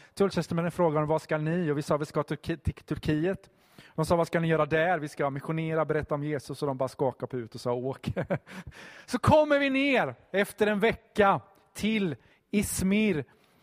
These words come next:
Izmir, Bibelns Smyrna, tre och en halv miljoner människor.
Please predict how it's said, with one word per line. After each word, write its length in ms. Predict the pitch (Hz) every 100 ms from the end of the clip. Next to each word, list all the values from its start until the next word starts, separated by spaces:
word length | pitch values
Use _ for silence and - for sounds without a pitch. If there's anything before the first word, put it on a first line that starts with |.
| _
Izmir, 640 | - 175 - 185 214 180 147
Bibelns 540 | 135 226 233 220 214
Smyrna, 640 | - 214 208 160 165 160
tre 260 | - - 190
och 80 | 185
en 20 |
halv 380 | 147 180 180 170
miljoner 440 | 170 165 156 143
människor. 500 | 147 139 127 - 147